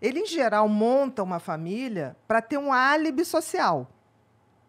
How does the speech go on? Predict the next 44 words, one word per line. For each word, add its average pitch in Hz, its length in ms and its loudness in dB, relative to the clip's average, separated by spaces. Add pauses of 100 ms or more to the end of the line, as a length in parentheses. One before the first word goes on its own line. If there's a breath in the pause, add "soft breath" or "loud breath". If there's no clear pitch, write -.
pra 185 180 -2
ele 214 120 -2
galgar 220 760 2
estruturas 277 760 -8
sociais 233 580 -2
mais 220 220 -2
sofisticadas. 185 920 -2 (360 soft breath)
Então, 180 300 -2
por 254 120 -8
exemplo, 220 260 -2
médicos, 185 580 -2
a 160 60 -6
gente 180 180 -6
sabe - 300 -4
de 359 80 -6
médicos. 330 380 -4
Eu 180 80 -6
tô 233 100 -2
falando 233 360 0
porque 381 240 -6
no 370 120 -6
meu 370 140 -4
livro 339 180 -4
eu 381 40 -8
fiz - 180 -10
questão 330 640 -2 (420 soft breath)
de 190 100 -6
botar, 226 440 2
não 240 160 -2
é 294 100 0
porque 440 260 -4
é 294 40 4
médico 240 460 -2
que 277 60 -4
é 247 40 -2
bonzinho, 254 680 -4
não 202 160 -2
é 240 80 -2
porque 254 160 -12
é 269 40 -6
pastor 233 600 -2
que - 80 -8
é 262 40 -4
bonzinho, 277 680 -10